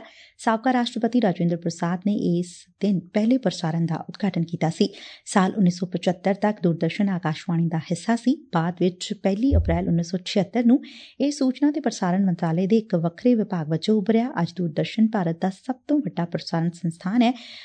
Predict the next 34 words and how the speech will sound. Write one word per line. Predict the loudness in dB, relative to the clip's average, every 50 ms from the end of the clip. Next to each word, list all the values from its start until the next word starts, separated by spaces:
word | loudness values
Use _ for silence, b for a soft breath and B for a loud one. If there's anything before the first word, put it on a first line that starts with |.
| B B 0
ਜਿਸ | 0 0 2
ਕੋਲ | 0 0 0 0 -2
ਸਟੂਡੀਓ | -2 0 0 2 4 2 2
ਤੇ | 2 0
ਟਰਾਂਸਮੀਟਰਾਂ | -2 0 0 0 0 0 0 0 0 0 0 0 -2 -2
ਦਾ | 0 -2 -2
ਇੱਕ | -4 -4 -4
ਵਿਸ਼ਾਲ | -2 -2 -2 -4 -4 -4 -4 -4 -2 -2 0
ਨੈੱਟਵਰਕ | 0 0 -2 -2 -4 -4 -4 -2 4 6
ਹੈ। | 6 6 4 0 -8 _ _ b b b b b b b b b b b b b b _
ਪ੍ਰਧਾਨ | 0 2 2 4 4 4
ਮੰਤਰੀ | 2 2 0 -2 0
ਨਰਿੰਦਰ | 2 2 4 4 2 2
ਮੋਦੀ | 2 2 0 0 0 -2
ਅਤੇ | -2 0 2
ਗ੍ਰਹਿ | 2 2 2 2 2
ਮੰਤਰੀ | 2 2 2 2 2 2 2 4
ਅਮਿਤ | 4 2 0 -2
ਸ਼ਾਹ | -2 -4 -2 0
ਨੇ | 2 2 2 0
ਅੱਜ | -2 0 0
ਇੰਜੀਨੀਅਰ | 2 2 2 2 2 2 2 2 0
ਦਿਵਸ | 0 0 -2 -4 -4 -6 -8 -6
ਮੌਕੇ | -4 -4 -4 -2 -2 -2 0
ਤੇ | 2 2 2 2 0
ਭਾਰਤ | 0 -2 -4 -4 -4 -2 -2
ਰਤਨ | -2 -2 0 0 0 0 0 0 0
ਐਮ | 0 2 2 2 2
ਵਿਸ਼ਵੇਸ਼ਵਰਈਆ | 0 -2 -4 -4 -4 -4 -4 -4 -6 -6 -4 -4 -2 -2 0 0 0
ਨੂੰ | 0 0 -2
ਸ਼ਰਧਾਂਜਲੀ | -4 -4 -6 -4 -2 -2 -2 -2 -4 -8 -6 -4
ਭੇਟ | -4 -4 -2
ਕੀਤੀ | -4 -6 -4 -2 2 2
ਹੈ। | 2 2